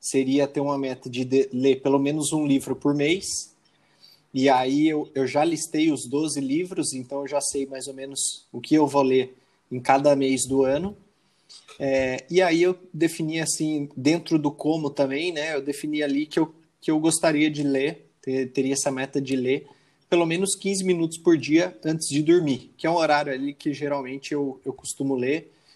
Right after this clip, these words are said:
me ajuda a, a dar o soninho, né? Me embalar no sono. E o último passo, que é o quando, ou seja, né, o, a meta final, e aí eu, como são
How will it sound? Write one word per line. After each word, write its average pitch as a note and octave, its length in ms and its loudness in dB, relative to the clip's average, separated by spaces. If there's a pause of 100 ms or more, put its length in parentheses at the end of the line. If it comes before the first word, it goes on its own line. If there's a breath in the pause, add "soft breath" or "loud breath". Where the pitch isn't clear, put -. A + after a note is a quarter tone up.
(120 soft breath)
me C3+ 120 2
ajuda D3+ 560 2
a, C3+ 380 0
a - 20 -2
dar C3+ 160 -2
o C#3+ 80 0
soninho, C#3+ 640 -4
né? D#3 220 -6 (120)
Me B2+ 160 -6
embalar B2+ 440 2
no A#2+ 80 -6
sono. D3 440 -4 (640 soft breath)
E F3 340 0 (180)
o E3 160 2
último E3 800 4
passo, F3 580 2
que E3 240 -2
é D3+ 60 2
o D3+ 180 0
quando, G#3 600 -4 (320)
ou C#3+ 140 -2
seja, C3+ 440 -4
né, C3+ 200 -6
o, B2 500 -6
a B2 100 -6
meta C3 460 -4
final, C#3+ 640 -2 (300 soft breath)
e F#3 60 0
aí D3+ 160 0
eu, D3+ 160 -4 (100)
como D3 240 -2
são C#3 580 -6